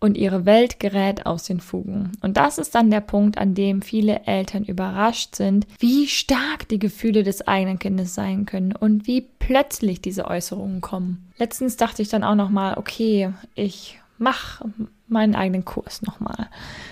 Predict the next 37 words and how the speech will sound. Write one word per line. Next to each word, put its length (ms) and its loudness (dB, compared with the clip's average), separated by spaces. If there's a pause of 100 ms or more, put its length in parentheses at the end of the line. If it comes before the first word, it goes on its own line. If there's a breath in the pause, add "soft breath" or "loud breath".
Scherz. 420 -6 (380 loud breath)
Und 120 -14
ich 100 -6
ka-, 180 -2
schaue 220 2
mir 120 0
zumindest 560 2
die 180 2 (680 loud breath)
Videos 400 2
nochmal 300 -4
an. 80 -6 (1040 loud breath)
Das 160 2
ist 140 -4
das, 200 0
was 120 -2
ich 120 0
so 100 -8
oft 240 -4
sage. 540 0 (760)
Nur 600 6
das 260 -2
Wissen 320 2
allein 460 0
hilft 440 -4
nicht. 280 -6
Man 140 -2
muss 200 0
auch 160 -2
einen 280 0
guten 320 -2
Umgang 400 0
mit 120 -4
den 140 -2
eigenen 520 4
Gefühlen 580 0
haben, 400 -2 (400 loud breath)
um 360 4